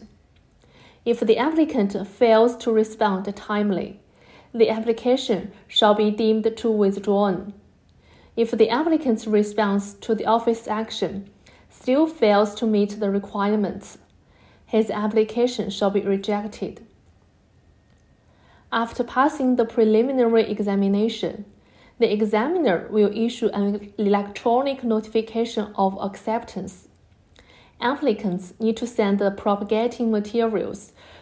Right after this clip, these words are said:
to the preservation center within three months.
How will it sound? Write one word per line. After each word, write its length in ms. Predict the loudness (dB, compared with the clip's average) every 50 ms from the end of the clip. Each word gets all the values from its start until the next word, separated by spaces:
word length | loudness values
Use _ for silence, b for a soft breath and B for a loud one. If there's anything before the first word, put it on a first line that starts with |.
| B B
to 140 | B 0 2
the 140 | 4 4 2
preservation 720 | 2 0 0 0 2 2 0 0 2 0 0 0 -2 -4
center 480 | -2 -2 -2 -2 -2 -4 -6 -10 -12 -8
within 460 | -2 0 0 0 0 0 0 0 0
three 340 | 0 -2 0 0 0 2 2
months. 480 | 0 0 0 0 -2 -4 -8 -12 -18